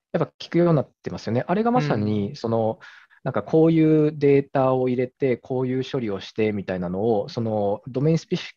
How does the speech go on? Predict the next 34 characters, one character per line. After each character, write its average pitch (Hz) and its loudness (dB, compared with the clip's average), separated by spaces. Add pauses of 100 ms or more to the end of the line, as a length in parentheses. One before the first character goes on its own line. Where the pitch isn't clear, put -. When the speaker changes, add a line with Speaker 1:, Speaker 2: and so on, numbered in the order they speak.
Speaker 1:
ク - -6
な、 90 -8
ま 90 -6
あ、 92 -12
言-、 113 -8
言 180 2
語 208 -2
と 190 0
い 127 2
う 101 -2
か、 92 -2
ち - -8
ょ - -2
っ - -10
と - -18
な 98 -6
ん - -12
か 95 -6
ユ 117 0
ー 127 4
ア 127 4
イ 113 0
で 92 -4
こ 82 -10
う、 - -10
な 90 -6
ん - -10
か - -18
線 107 -2
を 90 -6
つ - -12
な 90 -6
い 87 -10
で、 85 -10